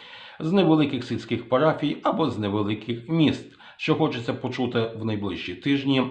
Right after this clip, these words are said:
повідомлення про перехід, е, на новий стиль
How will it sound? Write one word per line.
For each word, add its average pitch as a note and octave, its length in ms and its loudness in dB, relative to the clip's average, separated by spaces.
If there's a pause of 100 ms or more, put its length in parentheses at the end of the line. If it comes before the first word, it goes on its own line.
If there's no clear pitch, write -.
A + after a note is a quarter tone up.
(160)
повідомлення B2 540 4
про G#2 220 -4
перехід, G#2 480 -4 (760)
е, A2+ 380 2 (1400)
на A#2 260 4
новий A#2 840 2
стиль C3+ 460 0